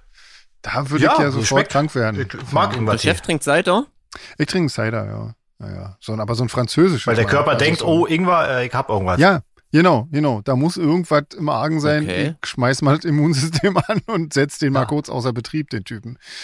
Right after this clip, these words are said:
Speaker 1: Das ist das, was passiert, wenn ich Ingwertee trinke. <laughs> Das ist nicht gut. Ähm, ja. Nö, deswegen trinkt lieber Cider. Ist besser.
Speaker 3: Jetzt hab ich dich so oft unterbrochen, Sven, mit, mit der Gewinnspielaktion, dass ich
Speaker 1: Scheiß
Speaker 3: überhaupt keinen
Speaker 1: drauf.
Speaker 3: Plan hab.
Speaker 1: Scheiß drauf. Ja,
Speaker 3: Was
Speaker 1: eben.
Speaker 3: passiert
Speaker 1: Nö.
Speaker 3: genau am
Speaker 1: Lies dir
Speaker 3: Donnerstag?
Speaker 1: doch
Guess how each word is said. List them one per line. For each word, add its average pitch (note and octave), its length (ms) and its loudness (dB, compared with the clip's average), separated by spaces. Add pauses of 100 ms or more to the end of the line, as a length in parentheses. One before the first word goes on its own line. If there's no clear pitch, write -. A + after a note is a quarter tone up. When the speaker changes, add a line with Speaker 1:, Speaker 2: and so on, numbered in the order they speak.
(340)
Speaker 1:
Das C3 180 -4
ist C#3+ 220 0
das, C3+ 160 -2
was B2+ 100 -2 (100)
passiert, C3+ 360 0
wenn C3 100 4
ich C#3 160 0
Ingwertee C3 520 2
trinke. D3 380 0
<laughs> - 40 -10
Das - 240 -4
ist - 120 -12
nicht - 200 -10
gut. C3 240 -8 (840)
Ähm, A#2+ 480 -2 (260)
ja. C3+ 300 2 (400)
Nö, D#3 220 2 (160)
deswegen D#3+ 280 0
trinkt E3+ 240 -4
lieber C#3+ 180 -2
Cider. A2+ 360 -10 (160)
Ist - 120 -18
besser. G#2+ 320 -12 (140)
Speaker 3:
Jetzt - 160 -4
hab C3 120 -2
ich E3 80 -2
dich - 140 -6
so F3 180 2
oft F#3 140 -2
unterbrochen, C3+ 460 2
Sven, C#3 240 0
mit, C3 160 -2
mit B2 160 -4
der A2+ 180 4
Gewinnspielaktion, B2+ 800 -2
dass A#2+ 120 -2
ich G#2+ 60 -4
Speaker 1:
Scheiß G#2+ 120 -4
Speaker 3:
überhaupt A2 160 0
keinen B2 100 2
Speaker 1:
drauf. G2+ 100 0
Speaker 3:
Plan C3+ 260 2
hab. G#2 280 -4
Speaker 1:
Scheiß A3 260 2
drauf. D#3 260 0
Ja, G3 100 6
Speaker 3:
Was A3 140 2
Speaker 1:
eben. D#4 100 6
Speaker 3:
passiert F#3 240 2
Speaker 1:
Nö. G3+ 60 4
Speaker 3:
genau D#3 160 2
am D3+ 60 -4
Speaker 1:
Lies C#3 40 -10
dir D3+ 80 2
Speaker 3:
Donnerstag? F#3 360 4
Speaker 1:
doch - 20 4